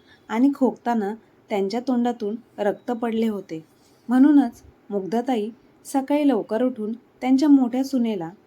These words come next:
पूजाला म्हणाल्या, "अगं सुनबाई, तुझ्या सासऱ्यांची तब्येत खूप बिघडल्यासारखी वाटत आहे. ते कालपासून खूप खोकत आहे. खोकला जास्त आल्यामुळे त्यातच त्यांना खूप तापसुद्धा आला आहे. म्हणून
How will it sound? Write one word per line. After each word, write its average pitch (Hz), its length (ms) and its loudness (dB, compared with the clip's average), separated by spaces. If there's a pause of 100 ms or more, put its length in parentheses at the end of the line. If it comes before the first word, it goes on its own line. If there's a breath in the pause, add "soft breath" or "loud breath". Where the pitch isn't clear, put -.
(160)
पूजाला 208 380 0
म्हणाल्या, 208 460 0 (560)
"अगं 175 280 -4
सुनबाई, 208 520 -4 (460 soft breath)
तुझ्या 208 240 0
सासऱ्यांची 247 600 -4
तब्येत 208 300 -6 (420 soft breath)
खूप 285 200 0
बिघडल्यासारखी 233 720 -2
वाटत 202 360 -4
आहे. 165 260 -8 (560 soft breath)
ते 294 80 0
कालपासून 269 680 -2 (200)
खूप 302 260 -4
खोकत 208 420 -2
आहे. 175 280 -6 (540 soft breath)
खोकला 277 380 0
जास्त 294 400 -2 (360)
आल्यामुळे 208 600 -2 (420 soft breath)
त्यातच 247 380 -2
त्यांना 247 320 -2 (220)
खूप 302 260 -4
तापसुद्धा 214 560 -4
आला 202 200 -2
आहे. 170 260 -12 (380)
म्हणून 233 360 0